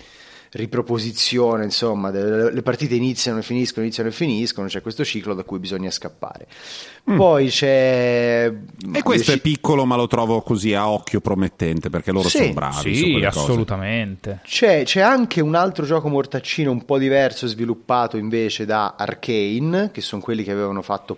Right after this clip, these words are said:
Speaker 1: Prey e Dishonored.
Speaker 2: Mm.
Speaker 1: Eh, si chiama Deathloop e già dal nome anche qui ribadisce, si ritorna a parlare di ciclo da cui bisogna fuggire.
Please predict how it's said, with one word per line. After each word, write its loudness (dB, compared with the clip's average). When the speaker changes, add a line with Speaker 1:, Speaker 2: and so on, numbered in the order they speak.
Speaker 1:
Prey -2
e -8
Dishonored. -2
Speaker 2:
Mm. 2
Speaker 1:
Eh, 2
si 0
chiama 0
Deathloop 2
e -2
già 2
dal 0
nome 2
anche -4
qui 0
ribadisce, -2
si -6
ritorna 0
a -4
parlare -2
di -2
ciclo -4
da 2
cui -4
bisogna -2
fuggire. 0